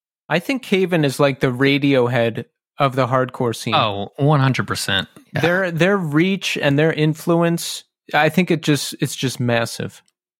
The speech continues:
Speaker 2: Yeah.
Speaker 1: So talk about the early days of Taken. How do we take it from we're in high school and we're starting this thing to things are starting to pick up and we're getting out and playing out on the road?
Speaker 2: You know, during high school, it was all,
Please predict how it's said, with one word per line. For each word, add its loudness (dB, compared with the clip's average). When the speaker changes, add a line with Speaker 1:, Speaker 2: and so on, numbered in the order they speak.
Speaker 2:
Yeah. -2
Speaker 1:
So -2
talk -2
about -2
the -2
early 2
days 0
of -8
Taken. -4
How -2
do 0
we 2
take -2
it -4
from 0
we're 0
in 2
high 2
school 2
and 0
we're 2
starting 0
this -4
thing 0
to -2
things 0
are 0
starting 0
to -2
pick 0
up 2
and -2
we're 0
getting 0
out 2
and -6
playing 0
out 0
on -2
the -4
road? -2
Speaker 2:
You 2
know, 2
during 2
high 0
school, -2
it 0
was 0
all, 0